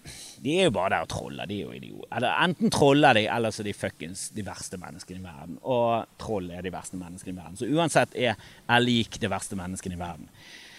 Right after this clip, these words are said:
Hvis ikke du er flink på det, Ari Shafir, gøy troller, har en karriere, kan ting. Det, det setter jeg pris på. Profesjonelle troller, de som kan ting, ja, ja, selvfølgelig, men herregud, amatører i kommentarfelt på min Facebook-gruppe.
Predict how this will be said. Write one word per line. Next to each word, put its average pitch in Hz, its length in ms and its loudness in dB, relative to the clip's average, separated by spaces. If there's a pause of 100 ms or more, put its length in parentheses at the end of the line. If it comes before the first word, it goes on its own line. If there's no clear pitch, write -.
(260)
Hvis 208 140 6
ikke 277 100 8
du 240 60 12
er - 60 2
flink 113 240 6
på - 80 -4
det, 73 180 0
Ari 156 180 12
Shafir, 156 440 4 (180)
gøy 110 180 6
troller, 64 460 -4 (240)
har 135 220 12
en 107 100 2
karriere, 98 540 6
kan 101 280 2
ting. 80 300 -8 (320)
Det, 147 340 4
det 190 160 4
setter 120 240 6
jeg 90 80 -6
pris 135 240 0
på. 71 140 -4 (100)
Profesjonelle 143 800 6
troller, 82 320 -6
de 143 120 0
som 143 120 -4
kan 165 300 2
ting, - 220 -12
ja, 64 100 -8 (100)
ja, 127 140 -2 (180)
selvfølgelig, 101 640 -6
men 90 160 -6 (220)
herregud, 95 580 -2
amatører 95 540 -2
i 87 60 -12
kommentarfelt 95 600 -4
på 95 80 -4
min 107 220 -2
Facebook-gruppe. 90 640 -2